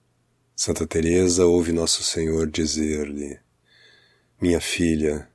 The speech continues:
a alma não é vil, pois é feita à minha imagem." E ela mesma nos afirma:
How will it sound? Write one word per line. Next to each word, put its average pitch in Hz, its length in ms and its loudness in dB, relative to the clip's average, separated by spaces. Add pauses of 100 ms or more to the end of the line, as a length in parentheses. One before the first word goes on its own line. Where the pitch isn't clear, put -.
a 80 160 -4
alma 85 380 4
não 82 180 0
é 82 120 0
vil, 76 520 -4 (380)
pois 82 220 0
é 80 80 2
feita 80 380 -4
à - 20 -2
minha 78 240 -4
imagem." 76 840 -6 (2250)
E 85 120 2
ela 87 180 6
mesma 85 420 4
nos 78 200 -2
afirma: 71 840 -6